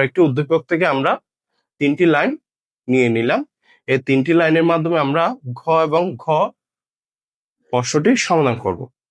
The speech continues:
প্রিয় শিক্ষার্থীরা, আমরা ধারাবাহিকভাবে প্রশ্নগুলো সমাধান করি। ক নম্বর প্রশ্ন বলছে, এক্সপ্রেশন কি? প্রোগ্রামে কতগুলো অপারেন্ট,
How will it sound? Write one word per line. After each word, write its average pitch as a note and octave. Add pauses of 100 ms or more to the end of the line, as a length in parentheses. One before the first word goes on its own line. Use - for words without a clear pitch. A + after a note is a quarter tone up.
(220)
প্রিয় C#3
শিক্ষার্থীরা, D#3
আমরা C#3+ (160)
ধারাবাহিকভাবে D#3
প্রশ্নগুলো D#3 (240)
সমাধান C3+
করি। C3 (460)
ক C3+ (140)
নম্বর D#3
প্রশ্ন E3+
বলছে, E3+ (140)
এক্সপ্রেশন D#3+ (180)
কি? A2 (800)
প্রোগ্রামে E3 (120)
কতগুলো D3+ (280)
অপারেন্ট, D3